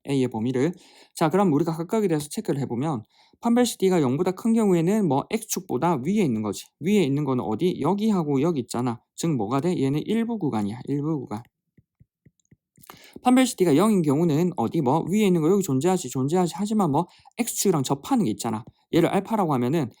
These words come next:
X축보다 위에 있는 건 뭐 X가 알파가 아닌 구간인 거지. 그래서 뭐 실제로 전 구간이 아니야. 맞지? 전 구간이 아니지. 따라서 판별식 D가 영보다 작은 경우는 보면은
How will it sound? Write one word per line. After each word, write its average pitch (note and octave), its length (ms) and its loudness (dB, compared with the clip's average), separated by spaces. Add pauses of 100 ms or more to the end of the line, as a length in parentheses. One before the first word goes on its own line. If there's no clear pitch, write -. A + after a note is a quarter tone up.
(220)
X축보다 F#3 480 0
위에 F#3 140 2
있는 D#3+ 200 2
건 C3+ 140 0
뭐 A#2 220 0
X가 - 500 -4
알파가 G#3 600 -4
아닌 C3 400 0
구간인 C#3 380 -2
거지. G#2 340 -6
그래서 C#3+ 220 -2
뭐 C#3+ 120 -4
실제로 G#3 480 -2 (340)
전 D3+ 300 0
구간이 G#3+ 440 0
아니야. D#3 460 -4 (120)
맞지? B2 220 -8
전 C3 220 -8
구간이 C#3 300 -4
아니지. D3+ 360 -2 (500)
따라서 G#3+ 220 2
판별식 A#3+ 360 -4
D가 D3+ 180 2
영보다 D3 320 0
작은 D3 400 0
경우는 B2+ 480 0
보면은 E3 480 0